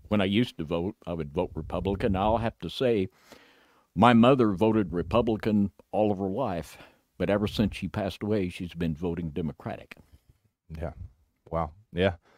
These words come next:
Speaker 2: That, that's, <laughs> that seems to be happening to a lot of people lately, um, for some reason or another. We won't mention why, 'cause, you know, anyways. With that being said, we're gonna be talking about, uh, first thing we're gonna be doing, we're gonna be looking at this video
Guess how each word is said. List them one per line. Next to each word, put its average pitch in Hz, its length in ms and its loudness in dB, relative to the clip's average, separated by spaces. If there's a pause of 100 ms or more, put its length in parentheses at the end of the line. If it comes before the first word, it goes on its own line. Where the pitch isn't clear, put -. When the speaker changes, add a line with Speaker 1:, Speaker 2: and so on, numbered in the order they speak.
(160)
Speaker 2:
That, 98 160 0
that's, - 520 -2
<laughs> - 60 -20
that - 160 2
seems 113 300 0
to - 40 -8
be 107 100 2
happening 107 360 2
to 104 60 4
a 98 60 4
lot 110 200 4
of - 80 -4
people 95 400 -4 (460)
lately, 92 420 2 (380)
um, 85 580 -2
for 95 80 -6
some 101 260 -2
reason 87 240 -2
or 85 60 -2
another. 82 320 -2
We 92 120 -2
won't 92 240 -4 (100)
mention 92 420 -2
why, 90 320 2
'cause, 82 460 -8 (100)
you - 140 -10
know, - 280 -16 (440)
anyways. 78 440 -10 (360)
With 127 140 8
that 139 160 10
being 120 120 4
said, 113 180 4
we're 135 140 4
gonna 156 140 4
be 135 100 4
talking 127 380 4
about, 104 480 6
uh, 101 280 4
first 135 280 4
thing 127 160 0
we're 113 140 0
gonna 110 140 2
be 98 140 -4
doing, 95 240 0
we're 98 140 -2
gonna 110 160 2
be 95 160 -2
looking 98 360 0
at 90 140 -2
this 90 160 -4
video 85 560 -2